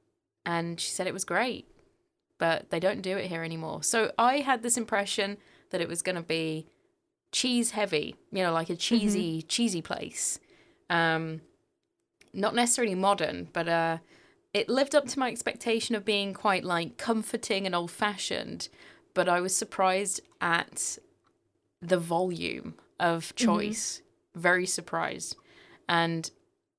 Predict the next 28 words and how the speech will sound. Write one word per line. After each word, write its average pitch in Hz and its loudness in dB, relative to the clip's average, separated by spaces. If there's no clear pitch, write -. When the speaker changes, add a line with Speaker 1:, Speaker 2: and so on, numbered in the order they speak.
Speaker 1:
to 285 -2
be 277 0
honest, 302 2
it - -2
sounds 269 0
like 311 -2
it's 240 -4
quite - 2
a 185 0
high-quality 185 -4
food 170 -4
place. 202 -4
Would 196 -6
you 196 -8
say, 180 -2
like, - -4
you 175 -4
know, 160 -2
when 160 -2
you've 160 -6
eaten 175 -4
there, 160 -2
you've 156 -6
felt 165 -2
like 156 -4
it's - -4
quite - -2
fresh? - -2